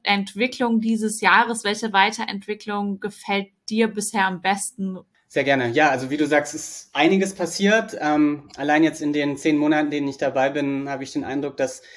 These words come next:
Speaker 2: dass sehr, sehr viel in die richtige Richtung geht und auch an den richtigen Themen weitergearbeitet wird. Ähm,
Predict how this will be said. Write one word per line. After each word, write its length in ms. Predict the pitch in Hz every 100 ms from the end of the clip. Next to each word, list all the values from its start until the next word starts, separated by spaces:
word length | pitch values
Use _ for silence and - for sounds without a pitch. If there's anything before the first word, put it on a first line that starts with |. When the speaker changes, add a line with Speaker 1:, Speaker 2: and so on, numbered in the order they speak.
| - -
Speaker 2:
dass 140 | 139 139
sehr, 240 | 147 160
sehr 120 | 160
viel 200 | - 160
in 60 | 151
die 80 | 151
richtige 380 | 147 - 139 147
Richtung 300 | 165 175 160
geht 160 | 156
und 140 | 147 139
auch 200 | 135 -
an 120 | 139
den 120 | 139
richtigen 400 | 139 139 151 139
Themen 320 | 143 143 135
weitergearbeitet 840 | 131 156 170 151 147 151 147 147 131
wird. 240 | 147 143 - - - _
Ähm, 400 | 135 135 131 127